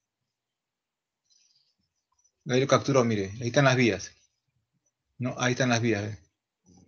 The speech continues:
No, son, todas son vías. ¿No? Y si hago acá así, todos son vías ahí, ¿no? Entonces, acá puedo seguir.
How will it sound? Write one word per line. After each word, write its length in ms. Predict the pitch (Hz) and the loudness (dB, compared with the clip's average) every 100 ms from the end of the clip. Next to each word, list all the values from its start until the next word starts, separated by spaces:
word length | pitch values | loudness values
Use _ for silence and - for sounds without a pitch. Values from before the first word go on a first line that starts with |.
| _ _ _ _ | _ _ _ _
No, 160 | - - | -14 -10
son, 240 | - 143 | -2 -2
todas 200 | 143 160 | 4 4
son 160 | 147 139 | 4 0
vías. 380 | 127 98 95 - - _ _ _ - _ _ _ _ _ _ _ _ | 0 -2 -6 -16 -20 _ _ _ -20 _ _ _ _ _ _ _ _
¿No? 300 | 120 139 175 _ _ _ _ _ _ _ _ _ _ _ _ _ 92 92 _ _ _ _ _ _ _ - _ _ | -8 -6 -8 _ _ _ _ _ _ _ _ _ _ _ _ _ _ _ _ _ _ _ _ _ _ -20 _ _
Y 80 | 127 | -10
si 120 | - | 2
hago 120 | 147 | 4
acá 120 | 147 160 | 6 2
así, 340 | 143 175 214 - _ 92 _ _ _ _ _ _ _ _ _ _ _ _ _ _ _ _ _ _ _ _ _ _ | 2 0 0 -12 _ -20 _ _ _ _ _ _ _ _ _ _ _ _ _ _ _ _ _ _ _ _ _ _
todos 220 | - 151 | 4 4
son 160 | 147 147 | 6 4
vías 260 | 156 151 135 | 6 6 6
ahí, 280 | 139 196 - _ _ _ _ _ | 2 2 -6 _ _ _ _ _
¿no? 240 | 120 - - _ _ _ - - - | -8 -8 -12 _ _ _ -20 -20 -12
Entonces, 260 | 123 131 | -10 -6
acá 300 | 131 156 160 | 0 4 6
puedo 200 | 156 160 | 6 6
seguir. 420 | 147 147 175 170 | 8 8 8 4